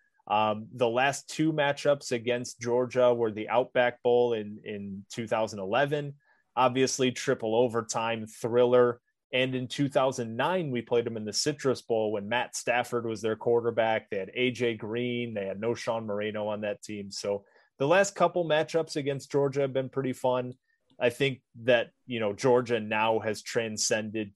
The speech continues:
to an elite college football program. I, I don't think we would win that game,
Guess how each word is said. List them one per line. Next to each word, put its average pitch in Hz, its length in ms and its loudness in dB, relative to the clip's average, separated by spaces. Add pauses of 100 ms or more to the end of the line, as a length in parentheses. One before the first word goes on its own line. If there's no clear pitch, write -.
(120)
to 110 280 -2
an 104 80 -4
elite 104 440 -4
college 104 300 -4
football 98 420 -8
program. 104 580 -4
I, 95 100 -10 (200)
I 98 180 -8
don't 104 240 -6
think 104 220 -12
we 107 120 -4
would 104 140 -8
win 135 260 0
that 185 220 2
game, 196 340 2